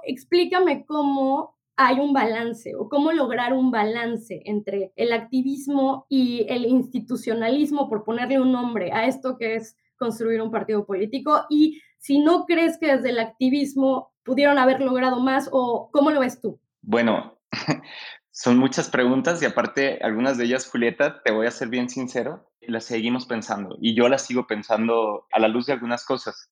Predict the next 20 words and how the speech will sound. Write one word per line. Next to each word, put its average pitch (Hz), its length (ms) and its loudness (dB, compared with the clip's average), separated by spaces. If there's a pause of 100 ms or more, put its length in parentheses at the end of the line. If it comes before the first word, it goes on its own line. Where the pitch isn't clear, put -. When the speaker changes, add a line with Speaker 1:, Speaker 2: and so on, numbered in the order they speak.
Speaker 2:
Uno 151 260 4
de 165 60 4
los 127 140 0
mejores 139 680 -4
y 117 100 2
más 120 440 0
eficaces 127 1080 -4
y 120 100 -6
entregados 113 480 0
funcionarios 113 500 -6
públicos 117 440 -2
que 107 100 -2
yo 107 120 2
conozco, 117 540 -2 (120)
también 123 260 6
era 131 200 2
el 120 160 -4
más 117 240 -4
férreo 123 260 -2
opositor 110 720 -4